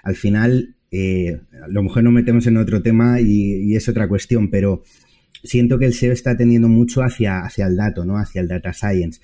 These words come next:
Y creo que ese punto diferenciar en cómo presentamos los datos a un cliente, eh, siento que es una tendencia que se está asentando mucho, ¿no?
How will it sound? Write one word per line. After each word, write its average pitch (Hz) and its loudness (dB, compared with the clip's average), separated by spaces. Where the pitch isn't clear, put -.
Y 101 -4
creo 117 2
que 123 0
ese 120 0
punto 120 2
diferenciar 110 0
en 95 0
cómo 113 0
presentamos 101 0
los 98 0
datos 98 -4
a - -2
un 95 -2
cliente, 110 2
eh, 95 -2
siento 110 -2
que 113 0
es 113 -4
una 110 0
tendencia 104 0
que 104 -4
se - -8
está - -6
asentando 104 -2
mucho, 92 -4
¿no? 101 -6